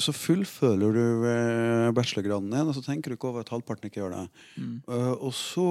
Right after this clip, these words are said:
Speaker 1: begynner du på master, og så tenker du ikke over at halvparten ikke gjør det.
Speaker 2: Og
Speaker 1: Og så
Speaker 2: halvparten får ikke jobb.
Speaker 1: og, og, og så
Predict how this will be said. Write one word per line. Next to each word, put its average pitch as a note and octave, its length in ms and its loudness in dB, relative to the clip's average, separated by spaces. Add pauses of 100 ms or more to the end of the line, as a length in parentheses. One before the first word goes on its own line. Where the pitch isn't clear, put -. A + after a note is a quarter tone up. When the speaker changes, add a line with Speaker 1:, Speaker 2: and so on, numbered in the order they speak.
(220)
Speaker 1:
begynner C#3 260 0
du C3+ 80 -10
på D3+ 80 -4
master, D#3+ 380 -2
og D#3 80 -4
så - 80 -6
tenker D3 180 -2
du C3+ 60 -4
ikke C3+ 160 -4
over B2 100 -2
at A2 140 -8
halvparten G#2+ 420 -6
ikke G#2 140 -4
gjør F#2 160 -4
det. F#2 80 -10 (480)
Speaker 2:
Og C3+ 160 -4
Speaker 1:
Og - 80 2
så D#3+ 80 6
Speaker 2:
halvparten B2 240 0
får C3+ 100 -2
ikke B2 140 -2
jobb. B2 180 -2 (220)
Speaker 1:
og, F#3 180 2
og, G3 320 4
og F3 60 -2
så - 400 -2